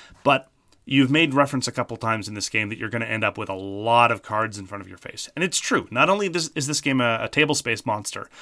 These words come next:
but by the end of the game, you start off with, you know, somewhere between three and five cards. But every turn you get more and more and more and more. And by the end of the game, you can have easily twenty plus cards in front of you that each do different things.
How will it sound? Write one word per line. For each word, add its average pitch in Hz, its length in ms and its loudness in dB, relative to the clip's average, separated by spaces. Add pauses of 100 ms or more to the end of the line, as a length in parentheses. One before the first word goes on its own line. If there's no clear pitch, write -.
(300)
but 131 160 0
by 135 120 6
the 131 140 2
end 180 120 2
of 147 60 0
the 127 60 0
game, 120 460 2
you 131 100 -8
start 220 260 4
off 175 280 6
with, 147 400 -2
you 220 80 -6
know, 131 240 2 (240)
somewhere 151 280 6
between 143 320 0
three 123 220 -4
and 127 100 -2
five 139 220 2
cards. - 380 -4 (240)
But 110 100 0
every 120 140 4
turn 131 180 2
you 101 80 -2
get 104 140 -2
more 120 340 4
and 113 140 -4
more 110 260 0
and 104 140 -4
more 104 180 -2
and 104 80 -2
more. 101 160 -2
And 95 100 -8
by 104 140 -6
the 110 140 2
end 135 80 4
of 131 40 0
the 127 60 2
game, 120 400 4 (380)
you 127 180 -2
can 127 140 -2
have 113 720 2
easily 143 400 0
twenty 131 280 0
plus - 280 -4
cards 110 320 -2
in 104 80 -10
front 107 180 -12
of - 80 -18
you - 160 -16 (320)
that 135 140 2
each 139 200 2
do 127 140 2
different 107 280 -6
things. 151 360 2